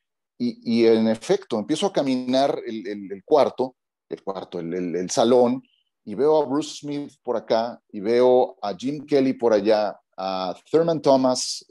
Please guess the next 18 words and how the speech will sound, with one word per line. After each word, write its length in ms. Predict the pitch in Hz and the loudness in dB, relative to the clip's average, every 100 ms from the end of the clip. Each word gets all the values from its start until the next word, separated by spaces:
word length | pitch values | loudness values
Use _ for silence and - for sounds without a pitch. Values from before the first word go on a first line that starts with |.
| - | -12
en 280 | 98 95 92 | -10 -6 0
la 100 | 107 | 0
otra 180 | 110 | 0
esquina, 540 | 117 - 120 110 107 - _ _ _ _ | -6 -6 -4 -2 -4 -6 _ _ _ _
veo 580 | 113 120 120 117 110 - | 0 2 2 -2 -6 -12
a, 480 | 101 101 98 95 92 | -12 -8 -6 -6 -8
mm, 300 | 92 92 90 87 87 _ _ _ | -12 -16 -18 -20 -20 _ _ _
qué, 200 | - 120 - _ | -4 -4 -4 _
qué 120 | - | -4
sé 200 | 117 127 | -2 0
yo, 120 | 104 95 | 2 4
a 40 | |
Darryl 320 | 127 165 156 | 6 4 4
Talley, 680 | - 131 131 131 131 131 131 | 4 4 6 2 -2 -2 -4
a 140 | 107 _ _ | -8 _ _
todo 240 | - 220 240 | 0 2 2
el 80 | 175 | 0
equipo 680 | - 160 - 170 123 - | -6 -8 -2 -2 -2 -8